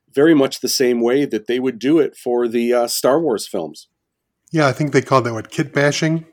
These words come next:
Speaker 2: That they did
Speaker 1: Yeah.
Speaker 2: for, like, the old models and whatnot. Yeah. So that, that's awesome. I mean, personally,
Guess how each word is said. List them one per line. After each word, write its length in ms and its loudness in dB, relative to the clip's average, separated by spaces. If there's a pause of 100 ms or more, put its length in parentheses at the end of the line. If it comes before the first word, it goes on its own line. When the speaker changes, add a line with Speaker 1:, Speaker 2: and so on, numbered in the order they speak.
(220)
Speaker 2:
That 180 -6
they 100 0
did 60 -4
Speaker 1:
Yeah. 180 4
Speaker 2:
for, 60 0
like, 100 -4
the 100 -4
old 140 0
models 340 -6
and 80 -2
whatnot. 340 -6
Yeah. 200 -4 (600)
So 500 4 (880)
that, 240 -4
that's 200 -2
awesome. 380 -2
I 80 4
mean, 400 -2
personally, 680 -2